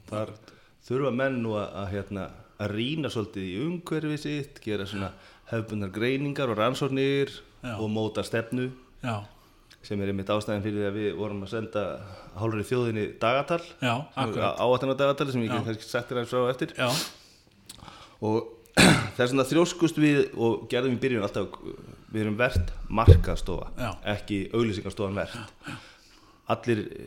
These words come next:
Speaker 1: vita einhvern veginn hvað auglýsingastofa gerir
Speaker 2: Já.
Speaker 1: og við vorum aðeins gagnrýndir í upphafi fyrir það hvað veit enginn hvað markaðsstofa gerir. Í dag er þetta orðið bara viðtekið orð. Ég held að við höfum verið,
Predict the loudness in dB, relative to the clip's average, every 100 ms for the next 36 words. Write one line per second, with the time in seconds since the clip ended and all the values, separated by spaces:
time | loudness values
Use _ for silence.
0 | -6 2 2 2 0 0 -2 -4 0 0
1 | 0 -2 -2 -2 -2 0 0 -2 -4 -20
2 | _ -8 -6 -6 -8 -18 -20 -20 -20 _
3 | -8 -2 0 0 -2 0 -2 -2 -4 -4
4 | -4 -4 -4 -4 -8 -14 -18 -20 -20 -16
5 | -8 -4 -4 -4 -2 -2 0 -2 -2 -4
6 | -4 -4 -4 -4 -6 -4 -2 -4 -4 -6
7 | -6 0 4 4 4 2 2 2 2 0
8 | 0 0 0 0 -2 -2 -2 -2 0 0
9 | 0 2 0 0 0 0 0 0 2 0